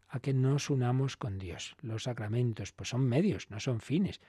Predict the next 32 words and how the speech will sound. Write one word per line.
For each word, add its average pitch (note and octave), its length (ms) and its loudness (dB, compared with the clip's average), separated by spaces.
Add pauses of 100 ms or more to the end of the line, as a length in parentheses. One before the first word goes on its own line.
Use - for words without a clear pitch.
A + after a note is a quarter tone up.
(280)
Uno A#2+ 200 -2
no D3 160 4
es B2+ 100 2
muy A2 160 0
bueno A#2 260 0
porque A2 280 -4
comulgue G#2+ 400 -2
todos F#2 180 -6
los F#2+ 120 -8
días, D3 280 2
sino G#2+ 320 -4
si - 160 0
comulgando A#2 640 0
todos C3+ 260 0
los B2 140 2
días C3 280 2
o, A#2 120 0
o B2 200 -2
menos, C3+ 480 4
dependiendo A2 600 -4
de, A2+ 160 -4 (440)
de A2 560 -4
aquello A#2 400 0
a G#2+ 40 0
lo A2 120 -2
que A2+ 120 -4
Dios A2+ 260 -2
le A2+ 80 0
llame A2+ 220 0
a A#2 40 -2
cada C3 220 0
uno, C3 180 4